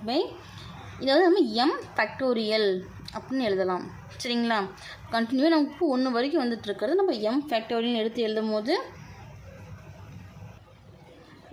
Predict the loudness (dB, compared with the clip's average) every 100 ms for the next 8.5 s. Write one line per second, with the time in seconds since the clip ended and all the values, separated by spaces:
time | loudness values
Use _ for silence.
0 | 4 4 6 2 0 -10 -18 -18 -10 0
1 | 4 4 2 -2 -2 2 2 0 -8 -16
2 | -16 -4 -2 2 4 4 0 0 0 0
3 | -4 -12 -4 2 2 2 2 4 4 2
4 | 2 0 0 0 2 0 -2 -2 -2 0
5 | -2 0 -2 0 0 2 2 2 0 -4
6 | -14 -14 -4 0 2 2 0 0 2 4
7 | 2 2 -2 -2 0 0 0 0 0 0
8 | 0 0 0 0 2